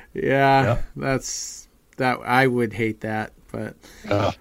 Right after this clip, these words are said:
Speaker 1: um, okay, so l-, just real quick with David Price. Was it the most David Price move ever to opt out?
Speaker 2: Oh, I, I couldn't have been less shocked.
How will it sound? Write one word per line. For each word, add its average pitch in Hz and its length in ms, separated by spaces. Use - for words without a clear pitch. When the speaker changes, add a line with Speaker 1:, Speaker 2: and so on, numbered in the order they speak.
Speaker 1:
um, 131 500
okay, 151 340
so 180 600
l-, 185 140
just 277 300
real 254 220
quick 196 340
with 156 140
David 143 340
Price. 135 680
Was 202 260
it 269 120
the 277 80
most 285 340
David 190 400
Price 175 360
move 165 220
ever 135 340
to 139 120
opt 127 300
out? 123 340
Speaker 2:
Oh, 101 180
I, 95 300
I 110 180
couldn't 127 320
have 113 120
been 104 460
less 95 240
shocked. 85 380